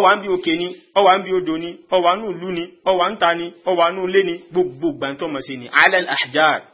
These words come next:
ó máa kọ́ sáwọn ara òkúta, wal asdaf, wal julud, wal aqtaf. Ila, ila al waqti allati yumkinuhu, ah, nakluha ila al awraq. Ó máa kọ́ sára òkúta, ó máa kọ́ sára àwọn egun ẹran,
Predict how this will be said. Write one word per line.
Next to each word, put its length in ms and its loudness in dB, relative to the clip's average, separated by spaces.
ó 120 -4
máa 140 -4
kọ́ 140 -8
sáwọn 220 -2
ara 180 0
òkúta, 420 -2
wal 160 -6
asdaf, 500 0
wal 160 -6
julud, 240 -6
wal 160 -6
aqtaf. 500 0
Ila, 340 2
ila 160 0
al 80 2
waqti 280 -2
allati 380 -4
yumkinuhu, 520 -6
ah, 400 2
nakluha 680 0
ila 140 -2
al 120 -4
awraq. 380 -6
Ó 100 0
máa 160 -4
kọ́ 140 -6
sára 260 0
òkúta, 500 -2
ó 140 -8
máa 160 -6
kọ́ 120 -8
sára 260 0
àwọn 240 -2
egun 260 -4
ẹran, 220 -2